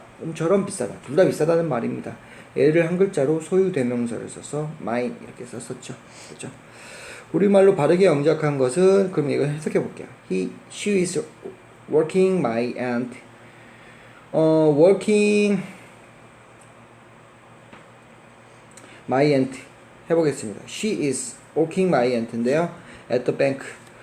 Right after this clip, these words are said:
Working my aunt가 말이 안 됩니다. 그쵸? Working my aunt. 어, 그래서 이거의 문법적으로 틀리고요. She is my aunt. 맞습니다. Worked. 근데 뭐죠?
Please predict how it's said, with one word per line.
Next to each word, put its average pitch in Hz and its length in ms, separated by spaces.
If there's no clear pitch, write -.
Working 190 300
my 151 240
aunt가 143 400
말이 127 300
안 120 160
됩니다. 147 440
그쵸? 120 260
Working 180 600
my 117 200
aunt. 90 300
어, 73 160
그래서 - 240
이거의 180 360
문법적으로 135 1120
틀리고요. 131 840
She 226 160
is 208 140
my 156 220
aunt. 131 460
맞습니다. 127 460
Worked. 156 320
근데 185 340
뭐죠? 151 340